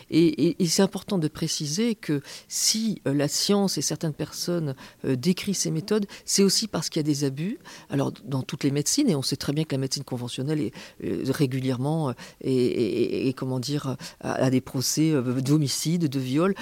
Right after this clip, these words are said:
Elle n'est pas exempte de, de, de, de défauts, mais elle reste fiable. Il faut pas,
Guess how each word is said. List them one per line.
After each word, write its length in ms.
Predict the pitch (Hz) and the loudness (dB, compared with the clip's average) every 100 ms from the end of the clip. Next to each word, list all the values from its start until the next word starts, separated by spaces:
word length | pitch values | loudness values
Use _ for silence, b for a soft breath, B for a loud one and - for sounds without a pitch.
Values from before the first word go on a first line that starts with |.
| B | B
Elle 160 | - 131 | -4 0
n'est 80 | 135 | 0
pas 220 | - 147 | 2 2
exempte 580 | 135 135 175 185 - 139 | 4 6 6 6 4 0
de, 200 | 127 123 | 2 2
de, 120 | 127 | 2
de, 160 | 123 127 | 2 0
de 140 | 127 | 0
défauts, 440 | 127 139 - 262 - B - | 0 -2 2 0 0 B -4
mais 400 | 147 170 202 247 | 4 6 8 6
elle 120 | 147 127 | 2 2
reste 300 | 151 - 165 | 2 2 -2
fiable. 360 | - 131 139 | -2 0 0
Il 60 | 175 | 0
faut 140 | 196 | 0
pas, 380 | 175 208 208 | 0 0 2